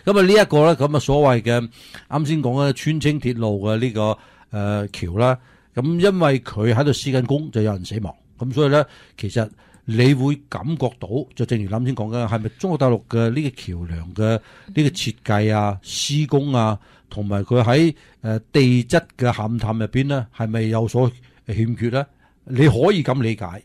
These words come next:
因為其實呢，有陣時我哋講緊啲豆腐渣工程啦，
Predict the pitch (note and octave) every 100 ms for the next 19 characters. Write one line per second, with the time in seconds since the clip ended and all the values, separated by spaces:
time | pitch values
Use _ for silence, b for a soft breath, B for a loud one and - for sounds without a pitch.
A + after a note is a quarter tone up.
0 | _ E3+ F#3+ A#2 G#2 A2 D3 - _ _
1 | _ _ _ _ _ _ _ _ B B
2 | B D3 C#3 A#2+ C#3 C#3 D3 D#3 C3+ D3
3 | D#3 B2 A#2 A2 C#3 B2 C#3 G2 E2+ G#2+
4 | B2+